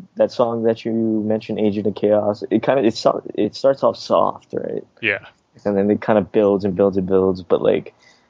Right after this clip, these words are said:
Speaker 1: Rise's soundtrack is just, like, in your face.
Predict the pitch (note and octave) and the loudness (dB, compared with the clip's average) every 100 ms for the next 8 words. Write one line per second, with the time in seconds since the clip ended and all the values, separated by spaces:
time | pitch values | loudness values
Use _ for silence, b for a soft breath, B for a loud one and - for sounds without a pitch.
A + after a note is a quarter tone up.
0 | b _ _ _ _ _ _ _ _ _ | b _ _ _ _ _ _ _ _ _
1 | C3+ A2+ A#2+ D#3+ B2+ G2 A#2 F#2+ F2+ G2 | -2 2 4 4 0 -2 0 -2 2 2
2 | F#2 F2+ G#2 F#2+ G#2+ G#2+ - - B1 - | 2 0 -4 -4 -2 -2 -2 0 0 -2
3 | - - A2 G#2 - - A#1 - - - | -12 -4 2 2 0 -2 -4 -6 -14 -20